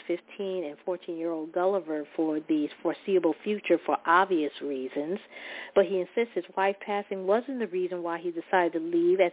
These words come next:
he was just honoring his original five-season contract and always just assumed that that would be enough. However, executive producer Brian Koppelman confirmed the tragedy was the reason why Ack spent much of his last few episodes appearing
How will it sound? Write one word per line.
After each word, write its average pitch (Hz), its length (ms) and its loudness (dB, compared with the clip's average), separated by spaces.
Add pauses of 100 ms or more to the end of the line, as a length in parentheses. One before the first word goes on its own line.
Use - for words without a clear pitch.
he 185 80 -2
was 170 160 0 (100)
just 202 180 4 (100)
honoring 190 540 0 (240)
his 185 180 4
original 196 500 2 (140)
five-season 190 720 0 (100)
contract 208 680 0 (260)
and 170 340 2
always 220 400 6
just 196 200 4
assumed 226 560 0
that 170 240 6 (160)
that 180 180 8
would 180 140 4
be 180 160 6
enough. 185 400 0 (640)
However, 208 480 6
executive 208 420 2
producer 190 540 0
Brian 185 420 0
Koppelman 196 600 -6 (260)
confirmed 220 540 2
the 196 80 4
tragedy 180 460 2
was 175 180 2
the 170 80 2
reason 185 360 2
why 170 280 2
Ack 175 280 -2
spent 175 240 -2
much 180 300 2
of 269 80 2
his 180 240 2
last 170 340 2
few 170 200 2
episodes 180 580 4
appearing 175 500 -2